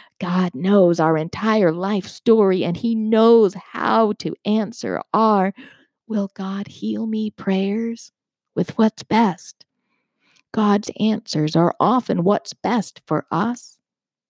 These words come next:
and for others. So will you trust God's perfect plan, even if it doesn't involve healing in the way that you're asking? Friend,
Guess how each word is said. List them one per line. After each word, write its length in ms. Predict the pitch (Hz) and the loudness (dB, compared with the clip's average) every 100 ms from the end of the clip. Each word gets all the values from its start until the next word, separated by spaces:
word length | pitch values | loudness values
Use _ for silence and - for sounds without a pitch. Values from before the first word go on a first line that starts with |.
| _ - | _ -4
and 480 | 208 233 196 180 - _ | -2 -2 -4 -10 -16 _
for 280 | - 180 180 | -6 -2 0
others. 640 | 190 247 165 123 - - _ _ _ _ _ _ _ | 2 0 0 -8 -16 -20 _ _ _ _ _ _ _
So 160 | - 208 | 0 4
will 200 | 226 262 | 6 6
you 240 | 247 262 | 6 6
trust 540 | - - 170 190 - - | 4 -4 -2 -4 -6 -6
God's 300 | 175 175 - | -4 -6 -8
perfect 540 | - 160 - - - | -8 -8 -8 -12 -16
plan, 560 | - 151 151 160 175 190 _ _ _ _ _ _ - | -10 -8 -6 -8 -10 -14 _ _ _ _ _ _ -4
even 420 | 190 208 208 208 | -2 -2 -2 -2
if 140 | 165 | -2
it 120 | 170 | -4
doesn't 340 | - 151 165 165 | -2 -2 -2 -6
involve 460 | 160 151 151 151 | -6 -2 -2 -2
healing 680 | - 151 151 156 160 175 190 - | -6 -4 -4 -4 -8 -10 -14 -10
in 120 | 160 156 | -6 -4
the 120 | 143 | -4
way 360 | 143 139 160 | -4 -4 -2
that 240 | 190 - - | -2 -4 -2
you're 120 | 160 | -4
asking? 640 | - 190 185 - 233 233 240 _ _ _ _ _ _ _ _ _ _ - - | -2 -4 -6 -8 -6 -6 -8 _ _ _ _ _ _ _ _ _ _ -18 -16
Friend, 540 | - 175 147 143 | 0 0 0 -6